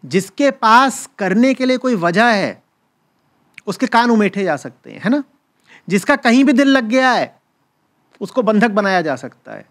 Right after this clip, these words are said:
जैसे जादूगर की जान तोते में, तोता पकड़ लो, जादूगर बस में आ गया।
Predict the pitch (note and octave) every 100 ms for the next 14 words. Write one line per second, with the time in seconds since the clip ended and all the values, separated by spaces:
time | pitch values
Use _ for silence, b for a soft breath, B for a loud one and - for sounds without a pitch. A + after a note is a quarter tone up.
0 | - D#3+ F3 - F3+ F#3+ F#3 F#3 F3+ F3+
1 | F3+ G3 G3 C#3+ A2 _ _ _ _ _
2 | _ _ _ _ _ _ _ _ _ _
3 | _ _ _ _ _ - A3+ B3+ C4+ B3+
4 | C#4+ D4 B3 A#3+ B3 B3 A3+ - A3 F#3+
5 | C3+ A2